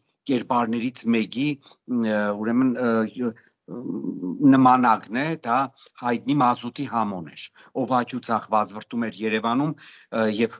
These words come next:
գովերգում էր, որ, ը, պետք չէ հագաթուրքական քաղաքականություն վարել, պետք է թուրքերի հետ եղբայրություն անել, դե վերջում եղբայրությունը, ինչպես ասում էր, ը, դասականը,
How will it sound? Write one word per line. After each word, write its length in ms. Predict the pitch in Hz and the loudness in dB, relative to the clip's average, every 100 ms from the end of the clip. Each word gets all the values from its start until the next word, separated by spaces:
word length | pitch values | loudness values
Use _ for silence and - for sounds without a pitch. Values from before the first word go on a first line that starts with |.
| _ _ - | _ _ -2
գովերգում 460 | 117 110 113 123 131 | 0 2 -2 -2 -2
էր, 60 | 127 | -2
որ, 180 | 127 120 | -6 -8
ը, 420 | - - - 123 113 110 107 107 107 131 | -10 -20 -6 0 2 2 2 2 0 -2
պետք 180 | - - | -2 -2
չէ 120 | 120 107 | -2 -2
հագաթուրքական 760 | 107 104 - - 104 101 98 | -4 -6 -10 -6 -4 -2 -6
քաղաքականություն 840 | - 104 107 107 107 107 98 107 98 | -4 -4 -4 -4 -4 -4 -4 -6 -2
վարել, 340 | 101 101 160 165 - - - - | 2 2 2 0 -10 -20 -12 -8
պետք 200 | 120 117 | -4 -4
է 40 | - | -4
թուրքերի 360 | 110 117 104 | -4 0 2
հետ 140 | 104 95 | 2 0
եղբայրություն 720 | 98 - 104 101 107 113 110 | -4 0 0 0 -4 -4 -2
անել, 200 | 120 160 160 _ _ - | 0 -2 -4 _ _ -2
դե 100 | 156 127 | 0 0
վերջում 300 | 113 143 117 | -2 -2 -2
եղբայրությունը, 680 | 101 - 113 113 - 135 135 | -2 0 0 0 -4 -4 -4
ինչպես 280 | - 113 113 110 | -6 -8 -6 -8
ասում 260 | - 113 | -6 -6
էր, 120 | 107 - _ _ _ - | -6 -8 _ _ _ -6
ը, 260 | 113 107 104 104 104 110 | 0 0 2 2 0 -2
դասականը, 580 | 107 - 120 123 131 | -2 0 2 2 2